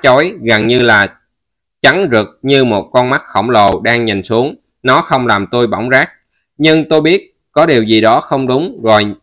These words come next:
mặt trời nhấp nháy. Đúng vậy, nhấp nháy và mọi thứ chuyển sang màu đỏ. Không khí dường như rung lên với điện. Tôi nhớ mình đã nghĩ rằng đây là một loại bão mặt trời. Lúc đầu, những người xung quanh không chú ý, nhưng sau đó điện thoại của họ bắt đầu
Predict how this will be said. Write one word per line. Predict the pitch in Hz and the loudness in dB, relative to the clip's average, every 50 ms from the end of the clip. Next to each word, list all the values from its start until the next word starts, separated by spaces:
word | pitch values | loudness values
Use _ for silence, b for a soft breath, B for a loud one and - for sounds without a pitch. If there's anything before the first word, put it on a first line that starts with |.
| _ _ - | _ _ -6
mặt | 113 113 107 107 - _ | -4 -4 -4 -4 -6 _
trời | - 110 107 104 104 | 0 2 2 2 0
nhấp | 107 131 - - | -2 -6 -6 -4
nháy. | - - 120 127 151 185 - - _ _ _ _ _ _ | -2 -2 0 0 -2 -2 -6 -10 _ _ _ _ _ _
Đúng | 143 156 196 196 | -2 0 0 2
vậy, | 139 113 107 113 110 | 2 2 2 0 0
nhấp | 135 160 175 - | -2 -4 -4 -2
nháy | - 139 135 151 185 170 | 0 0 2 2 0 0
và | 131 120 107 101 | 0 0 0 0
mọi | 101 101 107 - | 0 -2 -4 -4
thứ | - 135 143 170 - | -4 -4 -4 -4 -2
chuyển | - 98 113 | -4 -4 -4
sang | 120 - 131 123 117 | -2 -2 -4 -2 -2
màu | 104 98 | -2 -2
đỏ. | 95 90 90 95 117 156 190 - _ _ | -2 -2 -2 -2 -2 -4 -8 -12 _ _
Không | _ - 139 139 139 131 | _ -4 -2 -2 -2 -2
khí | - 156 151 165 175 | -2 0 0 0 2
dường | 143 123 107 104 | 0 0 0 0
như | 110 120 120 120 123 | 0 0 0 0 2
rung | 131 127 123 | 0 0 0
lên | 120 123 123 123 120 113 117 - _ _ _ _ _ _ _ _ _ _ _ _ _ _ | 2 2 2 0 0 -4 -8 -14 _ _ _ _ _ _ _ _ _ _ _ _ _ _
với | 143 180 180 | 2 2 4
điện. | 127 107 104 107 - _ _ _ _ | 4 4 2 0 -4 _ _ _ _
Tôi | - 147 156 160 | 0 2 2 4
nhớ | 156 147 139 147 165 185 | 4 4 4 4 2 2
mình | 156 123 117 110 | 0 0 0 0
đã | 113 | 0
nghĩ | 127 123 110 120 135 | 0 2 2 2 2
rằng | 131 120 113 107 107 101 | 2 2 2 0 0 0
đây | 117 123 127 | 2 2 2
là | 127 120 113 | 2 2 0
một | 107 101 95 - | 0 -2 -4 -2
loại | 101 98 101 107 | 0 0 0 2
bão | 101 95 107 135 | 0 -2 -2 -2
mặt | - 107 - - | -6 -10 -6 -2
trời. | 107 98 98 98 95 92 - _ _ _ _ _ _ | 2 2 4 2 2 -2 -6 _ _ _ _ _ _
Lúc | 135 165 190 160 | 0 0 0 0
đầu, | 139 117 110 110 113 | 2 2 2 2 2
những | 113 123 143 | 0 -2 -2
người | 139 120 110 104 | 0 0 -2 -2
xung | - - 131 127 | -2 -4 -4 0
quanh | 131 127 127 127 123 | 0 0 0 0 -4
không | - - 131 123 120 - | -6 -4 -4 -4 -4 -2
chú | 131 131 | -2 0
ý, | 135 131 131 139 170 214 - _ | 2 2 2 2 0 -2 -6 _
nhưng | 123 127 120 120 | -6 -4 -4 -4
sau | - - 120 117 | -2 0 0 0
đó | 117 120 135 139 | 2 2 0 0
điện | 110 98 98 | -2 -4 -6
thoại | 95 98 90 92 95 | -6 -4 -4 -4 -4
của | - 113 | -6 -8
họ | 107 90 90 95 92 | -6 -4 -4 -4 -4
bắt | - 135 - - | -4 -6 -4 -2
đầu | 113 101 95 92 92 87 | -2 0 0 -2 -4 -6